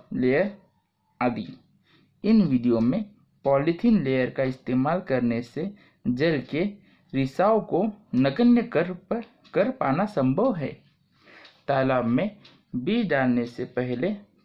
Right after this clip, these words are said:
तालाब की पानी एवं मृदा की गुणवत्ता का प्रयोगशाला में प्रशिक्षण, परीक्षण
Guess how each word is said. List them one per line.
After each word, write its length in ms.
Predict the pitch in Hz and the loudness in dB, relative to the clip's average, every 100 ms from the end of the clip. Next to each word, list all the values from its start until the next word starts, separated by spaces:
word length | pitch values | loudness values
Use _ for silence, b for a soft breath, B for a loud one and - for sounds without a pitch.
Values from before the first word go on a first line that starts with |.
| - | -6
तालाब 460 | 147 143 190 165 - | -2 0 0 -2 -6
की 80 | 151 | -6
पानी 540 | - 127 156 196 247 - | -2 0 2 2 0 -4
एवं 380 | 208 196 - - _ - | -2 -2 -4 -10 _ -8
मृदा 420 | - 127 127 147 | 0 2 4 2
की 160 | 139 160 | 0 -4
गुणवत्ता 580 | 135 123 123 127 185 214 | 2 2 2 0 -2 0
का 160 | 226 | -2
प्रयोगशाला 800 | 214 127 127 135 - 131 123 185 | -2 0 0 -2 -4 -4 -2 2
में 220 | 202 - - b b b b | 2 0 -12 b b b b
प्रशिक्षण, 580 | 139 135 170 170 - 185 - - _ _ _ - | -4 -2 -2 -4 -2 -2 -4 -16 _ _ _ -2
परीक्षण 520 | 127 151 - 170 | 0 0 -2 2